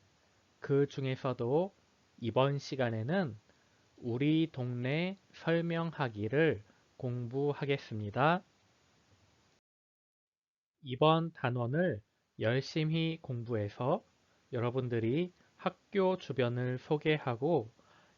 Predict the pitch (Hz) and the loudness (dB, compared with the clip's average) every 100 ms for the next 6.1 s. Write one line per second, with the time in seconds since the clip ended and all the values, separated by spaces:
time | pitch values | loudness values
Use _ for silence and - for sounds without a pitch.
0 | 107 110 135 151 151 151 151 151 - 120 | -2 2 2 2 2 2 0 -2 -6 -6
1 | 120 127 117 113 143 190 - - 107 - | -2 -2 0 0 0 0 -8 -8 -6 -4
2 | - 135 131 131 139 - 123 101 101 143 | -4 -2 -2 -2 -4 -6 -2 0 2 2
3 | 170 98 - _ - _ - 180 175 - | 2 2 -6 _ -20 _ -4 0 0 -2
4 | - 190 147 107 - 127 117 131 139 147 | -2 0 0 -2 -6 -4 -2 -2 -4 -8
5 | _ - - 139 - 131 110 110 113 104 | _ -12 0 0 0 -6 -4 0 0 -2